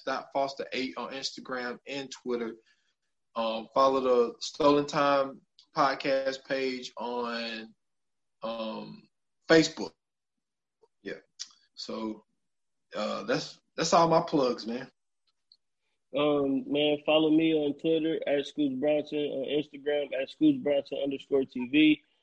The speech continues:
Speaker 2: Follow me on YouTube at Scoots Bronson T V. Um, you can also follow my Facebook page,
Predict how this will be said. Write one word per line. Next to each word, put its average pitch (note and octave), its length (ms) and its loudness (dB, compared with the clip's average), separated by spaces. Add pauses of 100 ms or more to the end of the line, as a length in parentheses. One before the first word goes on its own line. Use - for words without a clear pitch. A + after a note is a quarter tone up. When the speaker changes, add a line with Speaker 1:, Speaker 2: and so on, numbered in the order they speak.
(180)
Speaker 2:
Follow C#3 220 6
me C#3+ 100 2
on C3+ 180 0
YouTube D3 680 2
at A#2+ 140 -6
Scoots C#3+ 280 0
Bronson C3+ 400 -2
T C#3+ 200 2
V. C#3+ 400 2
Um, C3 260 -2
you C3+ 100 0
can C#3 140 0
also C3+ 420 0
follow C#3 340 2
my B2+ 180 -2 (100)
Facebook C#3 460 2
page, C#3 380 2